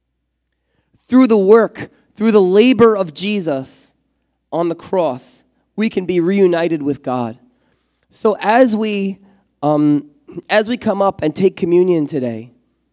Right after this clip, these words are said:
let's allow it to be sort of a, a crossing of the curtain, that we will, that, that we will take this, um,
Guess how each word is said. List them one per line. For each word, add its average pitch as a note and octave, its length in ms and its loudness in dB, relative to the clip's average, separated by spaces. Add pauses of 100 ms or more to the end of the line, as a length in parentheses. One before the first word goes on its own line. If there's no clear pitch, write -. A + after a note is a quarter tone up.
(520)
let's A3+ 240 -6
allow G3 360 -4
it F3 260 -6
to F#3 100 -14
be E3 340 -4
sort G#3+ 260 -4
of G3 100 -6
a, E3 300 -6
a D#3 100 -10
crossing G#3 640 -4
of E3 100 -6
the D3 80 -10
curtain, C3+ 540 -8 (1300)
that E3+ 160 0
we A3 180 -6
will, G#3 220 0 (140)
that, F#3 240 -2
that F3+ 200 -2
we G#3 160 -6
will G3 320 0
take - 500 -6
this, E3+ 540 -4 (140)
um, C3 340 -10